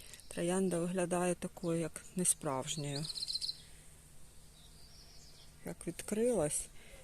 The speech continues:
і замерла. Так стоїть до самого кінця квітування, поки не обріжу. Аромату вона не має,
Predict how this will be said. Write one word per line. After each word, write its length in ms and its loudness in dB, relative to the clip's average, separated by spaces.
і 120 4
замерла. 680 2
Так 180 6
стоїть 440 6
до 100 -2
самого 640 2
кінця 320 2
квітування, 880 0
поки 280 0
не 120 4
обріжу. 580 -2
Аромату 560 2
вона 260 2
не 140 2
має, 500 -2